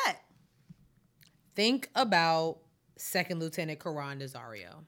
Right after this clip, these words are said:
Speaker 1: I don't hear y'all.
Speaker 2: who's black and Latino.
Speaker 1: It's very quiet.
Speaker 2: <sighs> Um,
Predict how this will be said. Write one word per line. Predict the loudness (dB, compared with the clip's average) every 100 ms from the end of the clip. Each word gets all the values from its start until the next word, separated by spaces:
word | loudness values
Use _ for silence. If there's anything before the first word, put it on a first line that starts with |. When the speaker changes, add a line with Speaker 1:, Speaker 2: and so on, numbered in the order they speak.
| 6
Speaker 1:
I | 6
don't | 6 4
hear | 2 2
y'all. | 2 2 0 -2 -4
Speaker 2:
who's | -4 -4
black | -2 2 2 0 -4 _ _ _ _ _ _
and | 2 4 4 0
Latino. | -8 -8 -10 -12 -14 -20 _ _ _ -10
Speaker 1:
It's | -8
very | -2 0 0 -2
quiet. | -2 -4 -4 -12 -20 _ _ _ _ _ _ _ _ _ _ _ _ _ _ _ _ _ _ -12 _ -10 -10 _ _ -20 -20 -20 -20 -20 _ _ 2
Speaker 2:
<sighs> | 6 8 8 4 0 -6 -8 -10 -12 -14 -20 -20 _ 4
Um, | 6 8 8 6 6 4 0